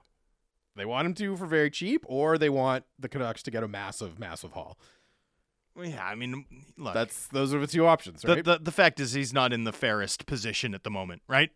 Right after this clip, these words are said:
Speaker 2: And, uh, you know, d-, would you like to see more on that, uh, on that third goal? For sure, for sure. But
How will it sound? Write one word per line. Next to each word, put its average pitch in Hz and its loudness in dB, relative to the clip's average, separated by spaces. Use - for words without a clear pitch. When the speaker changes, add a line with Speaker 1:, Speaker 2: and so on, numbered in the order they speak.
Speaker 2:
And, 127 0
uh, 113 4
you 143 -2
know, 101 -4
d-, 160 -8
would 151 0
you 156 4
like 147 2
to - -6
see 170 -2
more 147 2
on 139 2
that, 131 4
uh, 123 4
on 131 -2
that 131 -2
third 139 0
goal? 139 2
For - -6
sure, 92 -8
for 147 -4
sure. 85 -8
But 113 0